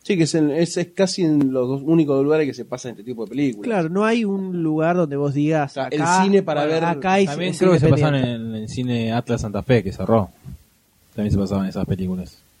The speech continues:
Speaker 2: Eh, puede ser, ahora no, ahora no está. Entonces,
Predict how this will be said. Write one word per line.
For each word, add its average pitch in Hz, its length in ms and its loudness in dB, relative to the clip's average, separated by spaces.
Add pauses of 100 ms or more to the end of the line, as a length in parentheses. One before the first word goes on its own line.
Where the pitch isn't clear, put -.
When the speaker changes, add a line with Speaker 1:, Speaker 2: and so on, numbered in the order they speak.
(140)
Speaker 2:
Eh, 127 420 0
puede 185 220 0
ser, 165 240 -2
ahora 175 300 0
no, 170 80 0
ahora 160 320 -4
no 165 100 -4
está. - 280 -14 (340)
Entonces, 147 640 -12